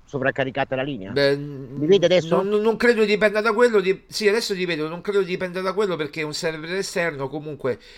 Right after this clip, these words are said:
Speaker 2: Eh, questo fatto che dice Roberto, cioè, eh, chi, chi viene viene, che sia Lidon, che sia Capello, può,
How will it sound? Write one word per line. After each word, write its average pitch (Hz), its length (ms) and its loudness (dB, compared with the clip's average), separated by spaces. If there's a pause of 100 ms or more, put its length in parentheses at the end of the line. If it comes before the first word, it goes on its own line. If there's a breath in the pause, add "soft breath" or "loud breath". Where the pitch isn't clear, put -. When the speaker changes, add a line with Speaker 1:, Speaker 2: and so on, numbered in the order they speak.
(440 loud breath)
Speaker 2:
Eh, 160 420 2
questo 254 320 0
fatto - 640 2 (640)
che 170 140 -6
dice 208 280 -2
Roberto, 143 680 0
cioè, 147 340 -2 (380 soft breath)
eh, - 160 -10 (160)
chi, 190 380 -6 (200)
chi 190 180 -6
viene 208 300 0
viene, 156 380 2
che 147 140 -8
sia 180 180 -6
Lidon, 180 540 -4
che 175 100 -8
sia 175 200 -6
Capello, 165 640 -2
può, 151 240 -6